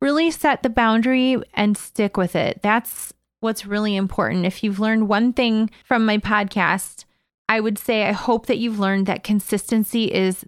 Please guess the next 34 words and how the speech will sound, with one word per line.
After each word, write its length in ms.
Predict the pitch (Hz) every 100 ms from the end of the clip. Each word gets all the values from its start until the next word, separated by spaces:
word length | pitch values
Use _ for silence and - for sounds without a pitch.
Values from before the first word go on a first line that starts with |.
| -
the 80 |
most 360 | 190 185 185 -
important 540 | 185 - 190 170 180
thing 400 | - 165 147 151 - _ _ _ -
when 220 | 202 208
you're 120 | 226
trying 320 | - 220 214
to 120 | 208
develop 540 | 208 208 190 190 185 - - - _ 247
any 180 | 285
kind 260 | 240 220 214
of 120 | 185
good 160 | 202 190
habit, 380 | 175 165 60 101
whether 280 | 165 -
it's 200 | - -
sleeping, 640 | - 320 320 294 269 254 240 - - _
whether 320 | 208 180 190
it's 180 | 165 -
eating, 380 | 247 262 254 254
whether 260 | 233 180 170
it's 180 | 180 -
pacifier 600 | 254 240 262 240 226 226
use. 540 | 220 220 220 202 - _ _
Just 280 | - 277 -
be 120 | 302
consistent, 760 | 311 311 294 - 240 - 170 151
and 140 | 196 196
then 140 | 202
your 160 | 240 262
child 380 | - 247 233 220
will 180 | 226
feel 260 | 214 226 220
safe 640 | - - 202 180 208 -